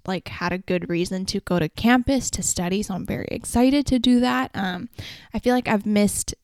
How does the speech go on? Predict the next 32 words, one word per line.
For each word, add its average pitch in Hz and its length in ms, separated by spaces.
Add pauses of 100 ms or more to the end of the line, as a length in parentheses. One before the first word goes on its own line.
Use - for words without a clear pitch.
(140)
a 247 80
little 240 240
bit 247 260
of 233 240
on-campus 240 640
studying 240 480
and 196 140
the 185 40
vibe, 190 480
just - 180
being 196 180
surrounded 190 580
by 180 140
your - 180
peers 254 500
and 190 160
people 196 280
who - 120
are - 200
also 294 440 (280)
studying 262 460
hard 240 340
and 220 160
working 220 300
hard. 208 340
So 185 240 (500)
I 208 80
think 226 220
it'll 202 160
be 196 120
very 190 280
fun. - 260